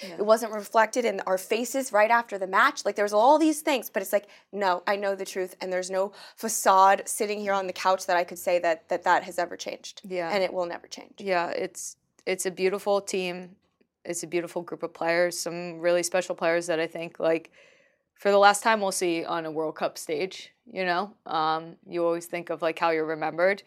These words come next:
Speaker 1: And, you know, I don't know in what situation we don't have Alex Morgan in taking a penalty in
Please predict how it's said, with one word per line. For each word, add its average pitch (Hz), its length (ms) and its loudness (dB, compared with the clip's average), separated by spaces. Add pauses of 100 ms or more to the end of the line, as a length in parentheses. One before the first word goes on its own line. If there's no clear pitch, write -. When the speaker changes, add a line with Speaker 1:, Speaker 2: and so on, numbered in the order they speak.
(460)
Speaker 1:
And, 170 440 -4 (920)
you 202 80 0
know, 180 280 4 (1600)
I 214 120 8
don't 208 160 4
know 202 180 8
in 196 140 4
what 185 160 6
situation 185 720 0
we 180 100 0
don't 180 200 -2
have 180 200 2
Alex 170 280 2
Morgan 170 340 -8
in 170 200 -8
taking 165 480 -6
a 156 40 -10
penalty 160 500 -8
in 160 340 -10